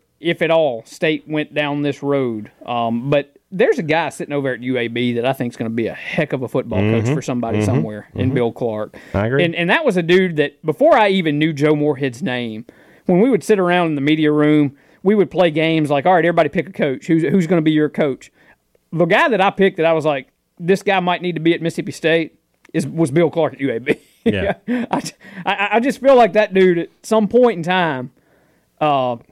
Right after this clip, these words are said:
Speaker 1: he's gonna go somewhere and win big. Um, but anyway, that, that said, uh, State's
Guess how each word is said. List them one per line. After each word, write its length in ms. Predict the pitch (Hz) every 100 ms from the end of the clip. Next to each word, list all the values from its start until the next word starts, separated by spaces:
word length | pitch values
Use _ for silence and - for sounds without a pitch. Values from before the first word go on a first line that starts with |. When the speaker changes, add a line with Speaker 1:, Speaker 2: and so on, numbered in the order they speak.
| - _ _
Speaker 1:
he's 260 | 190 214
gonna 220 | 170 165 139
go 160 | 131
somewhere 380 | 127 127 123 120
and 100 | 120
win 180 | 117 113
big. 420 | 113 101 98 -
Um, 360 | - 113 107 110 _ _ _ _ _ -
but 120 | 151
anyway, 340 | 135 104 104 123
that, 340 | 131 117 - _ - _ - _ -
that 240 | 185 175
said, 220 | 185 170
uh, 100 | 165 98 - _ -
State's 840 | - 214 269 - _ - - -